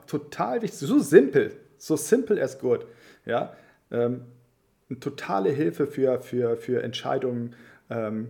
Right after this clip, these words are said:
gerade wenn ich sie mal so, so quick and dirty treffen muss. Das ist keine, keine Kopfentscheidung, wo ich mal drei Tage drüber nachdenken muss, sondern das sind die kleinen Dinge, ne, die ich mit, da mit diesen drei Fragen ganz einfach schön beantworten kann. Ich finde es richtig gut. Mach ich ganz häufig, ist täglich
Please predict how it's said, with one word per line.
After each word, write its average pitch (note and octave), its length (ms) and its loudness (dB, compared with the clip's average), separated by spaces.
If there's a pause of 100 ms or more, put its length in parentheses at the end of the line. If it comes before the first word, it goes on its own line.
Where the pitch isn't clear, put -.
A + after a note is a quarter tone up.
gerade C3 300 4
wenn B2+ 100 2
ich B2+ 140 -6
sie B2+ 120 -6
mal A#2 240 0
so, A2+ 460 -2 (600)
so - 140 -2
quick D#3+ 280 0
and B2 160 2
dirty B2+ 340 4
treffen F#2+ 400 -8
muss. - 220 -20 (160)
Das G#2 100 -14
ist - 220 -18
keine, A#2 280 -4
keine A2 240 -8
Kopfentscheidung, A#2 760 -2
wo A#2 80 -4
ich A2 80 -6
mal A2+ 160 -2
drei A2 220 0
Tage A#2 260 -4
drüber A2 180 -2
nachdenken A#2+ 380 -2
muss, G2+ 160 -8 (280)
sondern A2 280 -2 (160)
das - 140 -6
sind C#3 140 -2
die A#2+ 80 -8
kleinen C#3 340 0
Dinge, F#2+ 260 -10 (220)
ne, G#3 280 -4
die B2 80 -4
ich G2+ 140 -8
mit, B2 140 -4
da D3 80 2
mit C#3+ 120 -4
diesen D#3+ 180 -4
drei B2 220 0
Fragen B2 480 -4
ganz F3+ 260 -6
einfach C3 420 -6
schön B2 360 -4
beantworten - 520 -8
kann. - 180 -14
Ich - 60 -18
finde - 180 -16
es - 100 -20
richtig - 240 -14
gut. A#2+ 220 -10 (960)
Mach A#2 100 -4
ich - 80 -14
ganz B2+ 220 -4
häufig, A#2 240 -8
ist - 280 -20
täglich - 460 -8